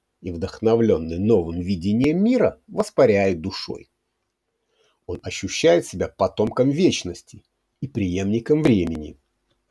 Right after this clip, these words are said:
Он чувствует, что пространство тоже должно достаться ему в законное и неотъемлемое наследство,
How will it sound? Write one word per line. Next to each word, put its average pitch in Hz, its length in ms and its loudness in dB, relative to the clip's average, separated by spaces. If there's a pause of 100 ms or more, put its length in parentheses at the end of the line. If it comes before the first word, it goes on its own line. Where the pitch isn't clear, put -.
(640)
Он 104 180 -6
чувствует, 139 560 -4
что - 180 -8
пространство - 800 -2 (100)
тоже 165 340 8
должно 76 360 -4
достаться 98 600 -4
ему 92 160 -6
в 90 60 -10
законное 117 680 0
и 156 280 -6
неотъемлемое 110 920 0
наследство, - 680 -4